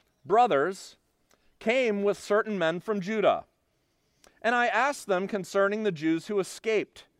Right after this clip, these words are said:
who had survived the exile, and concerning Jerusalem. And they said to me, 'The remnant there in the province who has survived the exile is in great trouble and shame. The wall of Jerusalem is broken down, and its gates are destroyed by fire.'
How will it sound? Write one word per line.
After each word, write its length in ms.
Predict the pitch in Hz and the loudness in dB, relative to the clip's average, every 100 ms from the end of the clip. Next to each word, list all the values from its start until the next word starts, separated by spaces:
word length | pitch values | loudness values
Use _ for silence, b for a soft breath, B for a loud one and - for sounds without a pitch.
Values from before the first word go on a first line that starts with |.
| _ _ | _ _
who 100 | 196 | 2
had 100 | 190 | 2
survived 380 | - 170 170 175 | 2 2 2 2
the 100 | 196 | 2
exile, 480 | 226 175 151 156 202 | 0 2 4 4 4
and 160 | 262 240 | 0 -4
concerning 500 | 226 190 185 180 196 | -4 -2 0 0 -2
Jerusalem. 760 | 190 214 220 - 147 101 67 - _ _ _ _ _ b b - | -4 -4 -4 -4 -4 -4 -6 -16 _ _ _ _ _ b b -2
And 140 | 220 | 0
they 120 | 233 | 0
said 240 | - 262 226 | 0 0 2
to 60 | |
me, 240 | 202 185 175 b | 0 -2 -4 b
'The 160 | 139 202 | 4 6
remnant 420 | 185 247 285 247 | 8 6 6 2
there 240 | 196 202 202 | 4 4 4
in 120 | 190 | 2
the 60 | |
province 540 | 175 220 226 196 170 - | 0 4 6 6 2 -2
who 120 | 185 | -2
has 180 | 180 165 | 0 -2
survived 420 | 175 151 190 190 | -4 2 2 4
the 100 | 185 | 2
exile 440 | 170 165 151 151 | 0 2 4 4
is 180 | 151 147 | 4 -2
in 140 | 151 123 | -6 -10
great 400 | 120 170 180 - | -2 2 2 -2
trouble 560 | 170 151 120 90 - _ - | -2 0 0 -2 -8 _ -8
and 180 | 127 123 | -6 -6
shame. 520 | - 151 135 95 78 _ _ _ _ _ _ | -6 -6 -6 -8 -14 _ _ _ _ _ _
The 60 | 143 | 0
wall 380 | 151 180 190 196 | 6 8 10 8
of 80 | |
Jerusalem 540 | 170 170 175 - 185 156 | 4 2 0 0 -4 -4
is 100 | 113 | -6
broken 480 | 110 160 156 165 139 | 0 0 2 -2 -2
down, 460 | 131 120 90 80 - _ - | 0 0 -2 -8 -18 _ -4
and 100 | 143 | -4
its 200 | 139 131 | -4 -6
gates 360 | 156 151 - | -2 -2 -4
are 140 | 123 120 | -6 -6
destroyed 540 | 117 - 143 131 113 | -6 -6 -2 0 0
by 140 | 110 104 | 0 0
fire.' 520 | - 113 90 69 | 0 2 0 -4